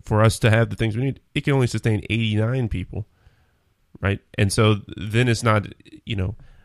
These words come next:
then I have, my baseline is saying, you know, I'm not looking, I'm not saying, "Hey, I need that little extra bit of goodness." I'm saying, "I need to survive,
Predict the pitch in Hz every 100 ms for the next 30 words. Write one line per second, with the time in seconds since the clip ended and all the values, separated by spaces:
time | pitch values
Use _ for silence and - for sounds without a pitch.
0 | _ - 107 117 117 - 110 131 110 101
1 | 98 - 101 113 104 101 - 101 95 95
2 | 104 101 - - - - 104 95 95 -
3 | _ _ 104 117 113 95 107 117 120 110
4 | 98 107 113 101 - 104 98 104 113 104
5 | 101 104 98 98 95 - - 123 113 101
6 | - - 98 101 92 - - 135 110 101
7 | - _ _ _ - 117 113 98 - 110
8 | 147 120 107 104 98 120 110 98